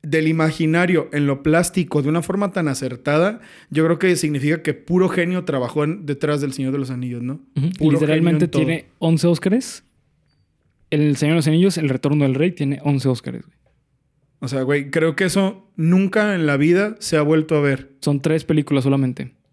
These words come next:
Speaker 2: Ben-Hur, Titanic
Speaker 1: Ujú.
Speaker 2: y El Señor de los Anillos, El Retorno del Rey.
Speaker 1: Que tienen once Óscares
Speaker 2: Once.
Speaker 1: a la par.
Speaker 2: Son los únicos, güey, las únicas películas.
Speaker 1: No mames, güey. O sea,
Speaker 2: Ujú.
Speaker 1: y estamos, ve de las películas de las que estamos hablando, güey.
Speaker 2: Sí.
Speaker 1: ¿No? O sea, Ben-Hur no la conozco,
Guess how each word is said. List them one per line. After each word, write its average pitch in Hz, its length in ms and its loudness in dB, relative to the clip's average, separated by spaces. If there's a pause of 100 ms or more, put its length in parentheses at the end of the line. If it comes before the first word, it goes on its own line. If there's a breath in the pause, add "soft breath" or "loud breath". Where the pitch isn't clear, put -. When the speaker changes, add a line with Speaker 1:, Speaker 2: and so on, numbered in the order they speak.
(280)
Speaker 2:
Ben-Hur, 175 440 2 (400)
Titanic 165 680 0
Speaker 1:
Ujú. 139 300 -6 (200)
Speaker 2:
y 139 160 -4
El 123 80 -4
Señor 131 140 -2
de 143 60 0
los 131 100 -2
Anillos, 147 360 -2
El 139 120 -8
Retorno 135 300 -2
del 120 100 -6
Rey. - 80 -18 (160)
Speaker 1:
Que 160 100 0
tienen 160 460 0
once 165 320 0
Óscares 151 380 0
Speaker 2:
Once. 139 60 0
Speaker 1:
a 139 40 2
la 131 160 0
par. 165 160 0
Speaker 2:
Son 160 160 2
los 156 120 0
únicos, 139 360 2
güey, 127 120 -6
las 127 120 -4
únicas 147 200 0
películas. 131 440 -6 (180)
Speaker 1:
No 147 320 -6
mames, 131 300 -8
güey. 127 220 -18
O 139 100 -4
sea, 160 100 2
Speaker 2:
Ujú. 160 60 2
Speaker 1:
y 160 40 0
estamos, 170 460 -2
ve 147 260 -2
de 220 120 2
las 214 120 -2
películas 170 440 -2
de 147 60 2
las 131 140 -2
que - 60 -16
estamos 151 360 -2
hablando, 123 440 -4
güey. 107 180 -14
Speaker 2:
Sí. 135 300 -2
Speaker 1:
¿No? 139 200 -4
O 143 60 -6
sea, 131 360 -2 (340 loud breath)
Ben-Hur 180 380 2
no 202 80 2
la 196 120 2
conozco, 160 440 0